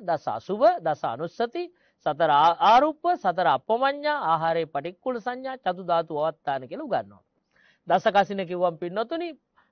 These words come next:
මේ අත දන්නවා පඨවි, ආපෝ, තේජෝ, වායෝ, <clears throat> නීල, පීත, ලෝහිත, ඕ-, ඕදාත, ආකාස, ආලෝක කියලා දහයයි.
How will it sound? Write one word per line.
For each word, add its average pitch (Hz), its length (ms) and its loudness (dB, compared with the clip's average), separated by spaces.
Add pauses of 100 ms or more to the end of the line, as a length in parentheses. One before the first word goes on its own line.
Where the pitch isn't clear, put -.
මේ 180 120 2
අත 170 140 4
දන්නවා 190 420 2
පඨවි, 190 460 0 (200)
ආපෝ, 165 500 4
තේජෝ, 165 560 -4
වායෝ, 156 480 2 (680)
<clears throat> - 680 -20
නීල, 185 400 -6
පීත, 170 440 -8
ලෝහිත, 165 440 -8
ඕ-, 151 340 -8
ඕදාත, 156 540 0 (500)
ආකාස, 156 540 2
ආලෝක 143 460 -2
කියලා 143 320 -4
දහයයි. 233 360 4